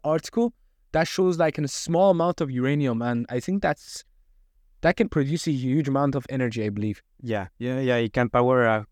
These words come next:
Speaker 2: let's say, two human lives entirely, the whole life.
Speaker 1: Really? Whole life? Oh my God, that,
Speaker 2: Well,
Speaker 1: that's
Speaker 2: uh,
Speaker 1: small.
Speaker 2: I'm sorry.
Speaker 1: Okay, maybe, maybe two houses for, like, twenty years.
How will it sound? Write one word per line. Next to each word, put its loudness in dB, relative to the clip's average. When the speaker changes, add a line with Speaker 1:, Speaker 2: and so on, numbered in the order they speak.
Speaker 2:
let's -2
say, 0
two 0
human 2
lives 0
entirely, -2
the -14
whole -8
life. -12
Speaker 1:
Really? 2
Whole 6
life? 4
Oh -4
my 0
God, -4
that, -4
Speaker 2:
Well, -20
Speaker 1:
that's 4
Speaker 2:
uh, -14
Speaker 1:
small. 0
Speaker 2:
I'm -8
sorry. -16
Speaker 1:
Okay, 2
maybe, 2
maybe 2
two -2
houses 0
for, -2
like, -2
twenty -4
years. -2